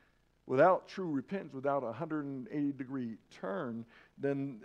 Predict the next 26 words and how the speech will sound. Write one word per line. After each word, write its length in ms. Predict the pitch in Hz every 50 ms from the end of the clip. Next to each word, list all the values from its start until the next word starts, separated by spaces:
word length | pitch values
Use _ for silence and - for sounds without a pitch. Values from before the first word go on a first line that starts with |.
| - - -
they're 120 | 135 147 143
gonna 160 | 151 147 139
find 280 | - 147 143 131 135 143
it 120 | 135 -
to 60 | 135
be 220 | 127 131 127 127 127
very 420 | 117 123 127 135 127 127 123 120 120 120 120
difficult. 500 | 165 160 - 175 - - 123 113 107 -
And 180 | - 127 120
so 460 | 120 - - 147 139 135 131 131 123 127
he 80 | 135 139
says, 240 | - 156 131 117
"You 80 | 139 156
need 280 | 156 160 165 175 165 143 - - -
to 260 | 160 147 143 139 127 - - - - _ -
have 160 | 151 147 139
a 120 | 139 143 143
change, 520 | - - - - 190 190 160 131 110 107 - 131
a 60 | 127
change 580 | - - - 165 143 147 147 147 147 139 - -
of 220 | - 139 131 120 - - -
mind, 520 | 139 135 147 160 160 151 135 113 101 95 - - - - - - - _ -
a 60 | 120
change 560 | - - - - 160 143 143 147 143 131 113 -
of 180 | - 123 107 -
heart, 400 | - 185 170 156 120 110 -